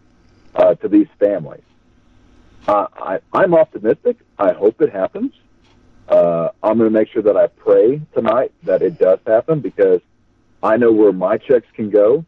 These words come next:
uh, to help others. I don't need it. Uh, but I'm suspect in it. I, I, I don't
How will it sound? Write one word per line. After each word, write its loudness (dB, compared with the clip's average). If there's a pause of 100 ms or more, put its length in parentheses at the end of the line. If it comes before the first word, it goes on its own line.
(460)
uh, -2
to -6
help -2
others. 0
I -2
don't -2
need -4
it. 0 (840)
Uh, 0 (100)
but 0 (840)
I'm -2
suspect -2
in -18
it. -20 (460)
I, -2
I, -2
I 0
don't 0